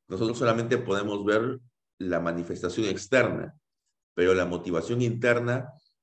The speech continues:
solo la puede ver Dios. Entonces, basándonos en Primera de Corintios doce tres,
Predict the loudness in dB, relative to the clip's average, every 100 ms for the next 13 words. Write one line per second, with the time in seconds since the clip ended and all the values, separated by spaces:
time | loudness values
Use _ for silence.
0 | _ _ -20 -4 4 6 6 2 2 2
1 | 4 2 2 0 0 -8 _ _ _ _
2 | _ _ _ _ _ _ _ -2 0 4
3 | 6 6 2 0 -4 -16 _ _ _ _
4 | _ _ _ _ _ 2 2 4 2 2
5 | 0 0 -2 -4 -2 0 2 2 2 0
6 | 0 -2 -2 -2 -2 -2 0 2 2 0
7 | -4 -16